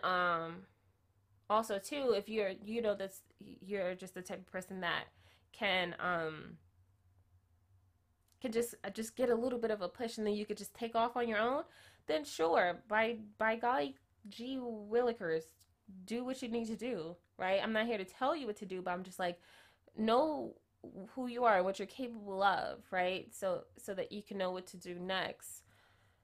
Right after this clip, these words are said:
okay? 'Cause then we have here the temptation, no, the temperance here with this, uh, wh-, which comes next to this devil here, okay? And so, uh,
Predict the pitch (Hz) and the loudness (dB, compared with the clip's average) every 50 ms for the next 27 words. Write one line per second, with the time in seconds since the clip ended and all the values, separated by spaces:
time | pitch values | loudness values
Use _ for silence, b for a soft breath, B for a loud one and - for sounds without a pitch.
0 | b b - - 175 - 226 208 196 196 190 180 185 - - 208 190 190 190 202 | b b -8 -8 -6 -2 0 0 2 2 0 -2 -4 -8 -8 -8 -8 -4 0 2
1 | 196 196 196 196 202 208 - - 202 190 190 190 - 208 196 196 165 160 - - | 2 2 2 0 -4 -4 -4 -2 0 0 0 -2 -4 -4 -4 -4 -4 -8 -8 -6
2 | - 233 226 226 - - 269 269 269 - - 214 202 202 196 196 202 208 _ _ | -4 -4 -4 -4 -4 -4 -4 -4 -2 -2 -2 -2 -2 0 -2 -4 -6 -8 _ _
3 | - 220 214 185 190 196 - - - - - 190 - 190 170 165 165 170 - - | 0 2 2 2 2 0 -4 -2 -2 -2 -2 0 -2 -4 -2 -4 -6 -8 -10 -8
4 | 190 180 180 175 170 170 175 - _ _ _ _ _ - - 196 190 196 196 - | -6 -4 -2 0 -2 -2 -4 -8 _ _ _ _ _ -20 -12 -8 -6 -6 -6 -4
5 | - 196 185 185 185 - - - 180 175 175 170 175 - - 190 185 - - - | -4 -4 -4 -4 -6 -8 -6 -4 -2 0 0 -2 -4 -6 -6 -6 -8 -8 -8 -14
6 | 214 - - 190 190 185 185 - - - 190 190 185 - - 190 185 180 180 - | -16 -14 -10 -8 -8 -8 -8 -8 -6 -6 -4 -4 -6 -8 -6 -4 -4 -4 -6 -8
7 | - - 196 180 180 175 - - - 202 208 208 208 196 190 - 175 170 170 170 | -14 -12 -12 -10 -10 -12 -10 -6 -2 -2 -2 -2 -4 -6 -6 -6 -4 -2 -2 -2
8 | 170 170 B B B B B B B B 208 196 - 196 190 185 180 180 B B | -4 -6 B B B B B B B B -6 -2 0 2 2 2 0 -4 B B
9 | B B B B 202 202 208 - - 202 190 185 185 180 180 185 - - - - | B B B B -2 -2 -2 -2 0 2 2 4 4 2 0 -4 -6 -10 -4 -2
10 | 185 180 160 151 135 107 | 0 2 2 2 2 0